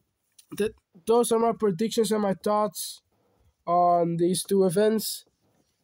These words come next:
I hope you enjoyed my video. I hope you agree. If you don't agree with my takes, uh, I don't care, to be honest. Uh, j-, join the Discord,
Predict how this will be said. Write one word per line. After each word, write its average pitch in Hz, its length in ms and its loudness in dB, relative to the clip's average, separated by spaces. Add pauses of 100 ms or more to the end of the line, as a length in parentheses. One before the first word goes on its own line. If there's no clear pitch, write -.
(120)
I 170 60 -2
hope 180 220 0
you 196 120 -2
enjoyed 185 420 -2
my 185 100 0
video. 233 340 2
I 202 160 2
hope 190 220 -4
you 185 120 0
agree. 233 640 -4
If 190 140 -6
you 196 60 -4
don't 220 200 -4
agree 220 340 -2
with 214 120 -4
my 214 160 -2
takes, 202 440 0 (320)
uh, 180 460 4 (480)
I 185 80 0
don't 196 180 4
care, 190 180 0
to 180 160 -2
be 170 120 0
honest. 175 260 -2 (760)
Uh, 185 240 4
j-, 165 240 -6
join 240 240 4
the 226 100 2
Discord, 226 560 2